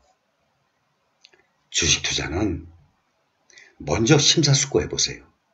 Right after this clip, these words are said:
신중하게 생각하고 난 다음에 결정하셨어요? 과감해야 됩니다.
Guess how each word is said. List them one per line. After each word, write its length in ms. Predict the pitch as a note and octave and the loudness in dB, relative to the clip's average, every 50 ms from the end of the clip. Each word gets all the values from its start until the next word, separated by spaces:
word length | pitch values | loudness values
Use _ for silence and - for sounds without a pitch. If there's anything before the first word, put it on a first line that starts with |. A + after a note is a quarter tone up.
| _ _ _ _ _ _ _ _ _ _ - - - - - - - | _ _ _ _ _ _ _ _ _ _ -18 -14 -14 -14 -12 -4 2
신중하게 600 | - - - A2+ A2 F#2+ A2+ A#2+ A#2 A#2+ A#2 A#2 | 4 6 6 6 4 4 6 6 6 8 6 6
생각하고 440 | - - B2 A#2 A2 G#2 G2+ G#2 | 4 4 4 4 4 4 2 2
난 140 | G2 F#2 F#2+ | 0 -2 -2
다음에 420 | - G2+ F#2 - C2+ C#2 - - - - - _ _ _ _ _ _ _ _ - | -2 -2 -4 -4 -4 -4 -6 -8 -10 -14 -20 _ _ _ _ _ _ _ _ -6
결정하셨어요? 920 | - F2 D#2+ F2 D#2+ D#2 D#2 C#2+ C#2 - - E2 E2 B2+ - - - - - _ _ _ _ - | -4 -4 -2 -2 -4 -4 -4 -4 -2 -2 -2 0 2 2 0 0 -2 -14 -20 _ _ _ _ -2
과감해야 580 | - - - F3+ - G#2 A2+ B2 B2+ B2 G#2+ - | 4 6 6 6 6 4 2 2 2 2 0 0
됩니다. 340 | - - - - - - | -2 -8 -12 -14 -16 -16